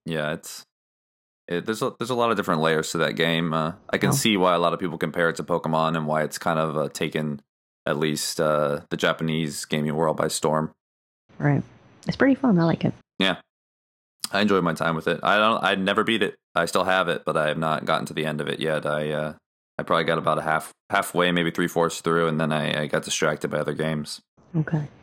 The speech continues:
Speaker 2: At
Speaker 1: But
Speaker 2: least you delivered the, uh, papers to your dad, right?
Speaker 1: It's true.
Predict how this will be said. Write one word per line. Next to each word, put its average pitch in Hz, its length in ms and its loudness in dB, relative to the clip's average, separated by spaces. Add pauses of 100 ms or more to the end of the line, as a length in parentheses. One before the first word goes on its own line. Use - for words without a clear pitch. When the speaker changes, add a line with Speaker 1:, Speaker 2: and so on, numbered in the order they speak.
Speaker 2:
At 156 40 -4
Speaker 1:
But 170 100 6
Speaker 2:
least 190 180 4
you 180 80 4
delivered 160 520 2
the, 143 160 2
uh, 143 240 2
papers 147 320 2
to - 120 0
your 143 80 2
dad, 143 300 2
right? 147 180 2 (120)
Speaker 1:
It's 107 180 2
true. 85 380 2